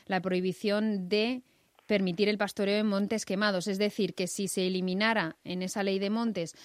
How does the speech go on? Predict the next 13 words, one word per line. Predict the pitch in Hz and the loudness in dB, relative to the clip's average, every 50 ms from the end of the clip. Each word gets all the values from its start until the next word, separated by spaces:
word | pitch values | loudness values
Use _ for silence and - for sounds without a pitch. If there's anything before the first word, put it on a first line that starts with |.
| - - _ | -20 -10 _
la | 208 208 202 | 0 0 2
posibilidad | - 208 185 - 208 190 185 180 185 185 190 220 220 202 | 2 0 0 0 0 0 0 0 0 2 2 2 2 2
de | 185 180 - | 0 -4 -4
que, | - 185 175 175 - - | -4 -4 -4 -4 -4 -4
eh, | 180 180 175 175 165 | -4 -4 -4 -4 -6
se | - - | -4 -4
utilicen | 180 165 - 180 190 185 - 226 196 196 190 | -4 -2 -2 -2 -2 -2 -2 -2 -2 -2 0
para | 202 190 185 | 0 0 0
el | 190 185 | 0 -2
pastoreo | - 190 185 - - 190 190 208 208 180 156 - - | -4 -4 -4 -2 -2 0 0 2 0 0 -2 -4 -6
esas, | - 190 - 214 202 190 185 - - | -8 -6 -4 -2 -2 -2 -2 -4 -4
eh, | - 190 185 175 175 | -4 -2 -2 -2 -2
superficies, | - 214 175 185 175 175 202 175 208 196 185 - | -4 -4 -4 -4 -4 -4 -4 -2 -2 -2 -2 -4